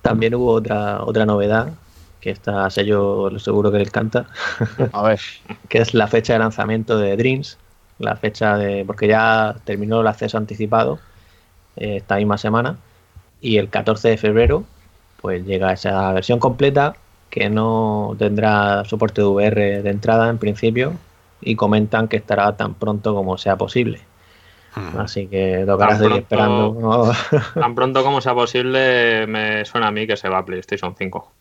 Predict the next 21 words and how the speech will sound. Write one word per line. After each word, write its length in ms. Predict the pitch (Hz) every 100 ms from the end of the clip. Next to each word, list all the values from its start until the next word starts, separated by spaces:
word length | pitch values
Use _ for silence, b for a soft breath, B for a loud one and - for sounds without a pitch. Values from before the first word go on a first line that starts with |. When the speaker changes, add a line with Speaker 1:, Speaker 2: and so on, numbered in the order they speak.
| -
Speaker 4:
No 100 | 92
sé 140 | 98
por 120 | 92
qué 80 | 90
me 60 | 90
da. 160 | 90 - B B B
Eh, 400 | 90 95 92 92 92
alguna 320 | 104 104 117
vez 360 | 120 120 110 -
os 100 | 101
lo 140 | 98
he 40 | 95
hablado 260 | 92 95
a 80 | 95
alguno 300 | 92 98 95
de 60 | 92
vosotros 360 | 90 110 101 -
por, 300 | 92 92 92
por 120 | 98
línea 200 | 98 104
interna 480 | 104 113 113 117